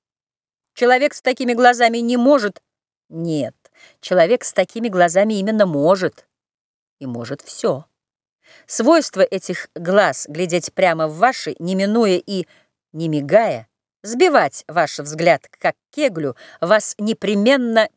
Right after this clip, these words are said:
пересмотреть. Второе ощущение. Губы говорят одно, а глаза — другое. Своё и непременно нехорошее.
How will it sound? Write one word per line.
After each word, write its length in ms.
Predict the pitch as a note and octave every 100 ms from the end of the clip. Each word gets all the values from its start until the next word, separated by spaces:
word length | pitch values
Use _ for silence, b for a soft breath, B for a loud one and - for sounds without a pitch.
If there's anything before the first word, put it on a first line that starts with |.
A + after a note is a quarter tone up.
| _ -
пересмотреть. 1080 | G#3+ G3 - - F3+ - C#3 A2 - - _ _ _ _ _ _ _ _ _
Второе 360 | _ - F#3+ B2+
ощущение. 600 | A#2 - - B2 A#2 A#2+ b b b
Губы 300 | - F3+ F3+
говорят 460 | F3 E3+ F3+ F3 -
одно, 300 | E3+ F3+ A3+
а 160 | - D#3 -
глаза — 580 | D#3+ F3+ D#3+ D#3+ A#2+ _
другое. 640 | - D#3+ F#3+ D3+ D3 A#2+ - _ _
Своё 400 | - G3 G3+ B3+
и 120 | B3+
непременно 460 | G3 F#3+ G3 A3 B3+
нехорошее. 800 | G3+ - D3+ C#3+ - D3 C#3+